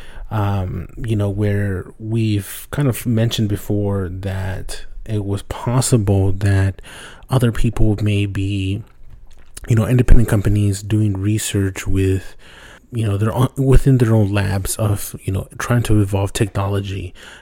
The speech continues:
You know, a lot of companies are trying to figure out how to, you know, flight, you know, how to do flight and how to figure, you know, certain things without having,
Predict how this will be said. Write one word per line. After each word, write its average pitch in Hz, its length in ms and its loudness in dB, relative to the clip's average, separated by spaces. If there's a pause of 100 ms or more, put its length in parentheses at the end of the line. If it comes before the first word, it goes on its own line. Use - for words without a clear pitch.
You - 80 0
know, 107 80 2
a - 20 2
lot 107 320 2
of 107 80 -4
companies 101 480 -4
are 98 60 -6
trying 101 220 -6
to 95 60 -12
figure 98 360 -4
out 95 260 -4
how 98 200 0
to, 95 180 -2 (220)
you 107 100 -2
know, 101 80 0
flight, - 560 -6 (160)
you 107 80 0
know, 101 40 -2
how - 140 0
to 107 80 2
do 113 160 2
flight 98 540 0 (560)
and 107 300 2
how 110 140 0
to 107 120 2
figure, 107 560 0
you 107 120 -2
know, 104 240 -2
certain 107 300 -2
things 101 680 -4 (280)
without 107 540 0
having, 101 680 -2